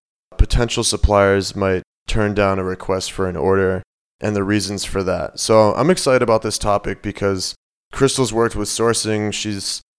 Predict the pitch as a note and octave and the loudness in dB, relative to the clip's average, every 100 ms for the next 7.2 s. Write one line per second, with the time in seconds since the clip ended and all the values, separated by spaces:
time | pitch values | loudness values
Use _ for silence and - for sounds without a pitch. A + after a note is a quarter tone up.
0 | _ A2 G#2 G#2 G2+ - G#2 G#2 F#2+ - | _ 0 2 0 -2 -4 -4 -2 -4 -6
1 | - G2 G2 G2 F#2+ - F#2 - G2 F#2+ | -4 0 2 0 -4 -8 -10 -4 0 0
2 | F#2+ F2+ - _ _ _ - G#2+ G2+ G2+ | 0 -6 -12 _ _ _ -2 0 0 -2
3 | F#2+ - _ _ _ _ _ - C3 F3 | -8 -14 _ _ _ _ _ 2 4 4
4 | - - _ _ _ _ _ - C3+ D#3 | 2 -6 _ _ _ _ _ 6 8 8
5 | D3 D#3 - C3+ B2 G#2+ - A#2+ G#2+ A#2+ | 6 8 8 8 4 2 -4 -2 2 4
6 | B2 A#2 A#2 A#2 - A2 - G#2 G#2+ G#2 | 4 4 4 2 0 -2 0 2 2 4
7 | G2+ F#2 | 2 -2